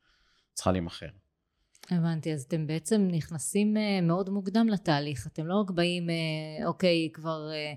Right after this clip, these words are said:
Speaker 2: מתחיל הפרויקט, יש משרד מכירות ומתחילים למכור, אתם נכנסים ממש בשלבים מוקדמים, שאתם גם, אה, מאפיינים את ה-, את המוצר לצורך העניין.
Speaker 1: זה
Speaker 2: זה
Speaker 1: האידיאל.
Speaker 2: משהו שיש לכם ה-, השפעה, או
Speaker 1: זה
Speaker 2: שהקבלן בא ואומר לכם, "זה התוכניות, זה מה שה-,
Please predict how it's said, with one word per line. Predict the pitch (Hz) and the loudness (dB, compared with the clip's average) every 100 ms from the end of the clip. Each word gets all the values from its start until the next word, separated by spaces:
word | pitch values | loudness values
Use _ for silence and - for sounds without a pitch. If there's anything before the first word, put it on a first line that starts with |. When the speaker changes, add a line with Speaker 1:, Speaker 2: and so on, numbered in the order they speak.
| - _ _ | -12 _ _
Speaker 2:
מתחיל | - - 202 190 | -4 2 6 6
הפרויקט, | 175 165 175 202 220 208 | 6 2 4 6 4 0
יש | 190 | -2
משרד | 180 - 180 175 | -2 2 0 2
מכירות | 185 - 156 208 233 196 | -4 -4 0 4 4 2
ומתחילים | 185 170 - 175 175 | 0 0 0 -2 -2
למכור, | 170 156 - 160 | -2 2 4 4
אתם | 151 156 | 2 -4
נכנסים | 156 165 - 208 | -6 0 4 6
ממש | 185 190 190 | 6 4 0
בשלבים | 180 185 175 202 | -2 0 2 2
מוקדמים, | 190 175 170 185 214 214 - _ _ _ | 2 2 2 4 4 2 -2 _ _ _
שאתם | - 175 170 | -2 2 2
גם, | 160 165 160 | 2 0 -2
אה, | 156 | -4
מאפיינים | 156 151 - 170 208 208 | -6 -6 2 6 8 8
את | 170 - | 6 2
ה-, | 151 147 143 143 - | -2 -2 -6 -10 -6
את | 165 | 0
המוצר | 151 151 - 202 147 135 131 | 2 0 8 10 10 6 -4
לצורך | 151 147 175 143 - | -8 -2 -2 -2 -4
העניין. | 143 143 143 135 131 _ | -6 -6 -8 -10 -12 _
Speaker 1:
זה | - - | -12 -2
Speaker 2:
זה | 110 101 120 | 0 10 12
Speaker 1:
האידיאל. | - - | 12 10
Speaker 2:
משהו | - 110 | 8 8
שיש | 117 123 202 | 10 10 10
לכם | 202 - 170 160 - - | 2 0 0 -2 -8 -14
ה-, | - 160 185 | -8 -4 2
השפעה, | - - 156 160 214 247 - | 2 2 2 2 0 -2 -6
או | 190 | -4
Speaker 1:
זה | 202 | -2
Speaker 2:
שהקבלן | 214 202 - 190 208 202 | 0 0 -2 -2 -2 0
בא | 190 196 | 0 -2
ואומר | 196 185 | -4 -6
לכם, | 208 - 180 | -6 -4 -4
"זה | 165 185 | -2 0
התוכניות, | 196 185 180 - 170 165 180 196 | 0 0 -4 -4 -4 -2 0 0
זה | 170 | -2
מה | 170 | -6
שה-, | 175 170 160 156 156 151 | -4 -4 -4 -4 -6 -10